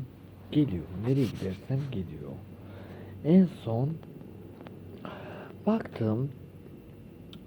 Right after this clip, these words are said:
Uzun saçlı ibne katil. Ee, katil diyorum. Torbacılar bunlar. Metevitamin satı torbacılar bunlar. Bunların yakalanmasını arz ederim.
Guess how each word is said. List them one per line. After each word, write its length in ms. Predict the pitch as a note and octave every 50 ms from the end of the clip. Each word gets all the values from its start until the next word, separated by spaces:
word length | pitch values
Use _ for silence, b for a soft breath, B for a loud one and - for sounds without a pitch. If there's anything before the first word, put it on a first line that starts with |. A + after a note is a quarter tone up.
| - - - - - - -
Uzun 200 | - G2 G#2+ C3
saçlı 420 | B2+ B2+ C3+ B2+ - - - -
ibne 300 | F2+ - - - - -
katil. 600 | F2+ - - - - - - - - - - -
Ee, 100 | - - - - - - - - - - - - - - - - - - - - - -
katil 480 | - - G2 F#2 F2+ - - A2+ A2 G2
diyorum. 300 | G#2+ F#2 E2 D#2 D2+ C#2 -
Torbacılar 680 | - - G#2 G2+ - G#2 F#2+ - - G#2 G2+ G2+ G2+ G2 G2+
bunlar. 200 | G2+ F#2+ F2+ F2+
Metevitamin 540 | G2+ G#2 - - G2 F#2+ - F#2+ F#2 F#2+
satı 300 | F#2 - - G#2+ D#2 -
torbacılar 680 | - - - G2+ F#2+ - F#2 - - - F2 F2 E2+ F2 - - -
bunlar. 340 | - G2+ - F2 E2+ - B B B B B B - -
Bunların 180 | A2+ A2+ A#2 A#2+
yakalanmasını 680 | A#2 A2+ - A2 A2+ A2 G#2+ G#2 - - B2 G2+ F2+
arz 280 | F2+ F#2+ G2+ G2 F#2+ G2
ederim. 340 | F#2 - - D#2+ D#2 -